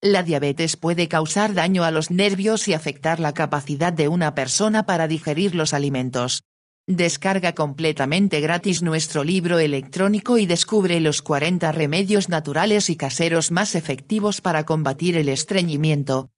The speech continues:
tanto en bebés como en niños y adultos.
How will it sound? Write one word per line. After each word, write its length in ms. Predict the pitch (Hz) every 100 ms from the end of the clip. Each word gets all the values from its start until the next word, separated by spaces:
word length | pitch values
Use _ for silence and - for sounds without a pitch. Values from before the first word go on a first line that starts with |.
| -
tanto 380 | 196 196 196
en 160 | 170 165
bebés 340 | 151 165 165
como 260 | - 156 147
en 200 | 143 151
niños 420 | 156 143 135 135
y 100 | 160
adultos. 600 | 139 147 139 143 143 -